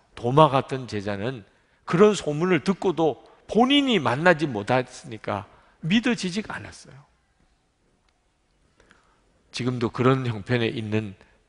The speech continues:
분들이 있을 겁니다. 소문은 들었어요. "지금도 주님은 살아계시다." 설교는 들었어요. 근데 본인이 만나지를 못했어요. 근데 거기서 끝난 게 아닙니다. 백이십 분도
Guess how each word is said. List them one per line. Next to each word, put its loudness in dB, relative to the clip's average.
분들이 -4
있을 -10
겁니다. -16
소문은 0
들었어요. -6
"지금도 2
주님은 -4
살아계시다." -4
설교는 6
들었어요. 0
근데 2
본인이 -2
만나지를 -8
못했어요. -20
근데 2
거기서 6
끝난 2
게 6
아닙니다. -6
백이십 4
분도 0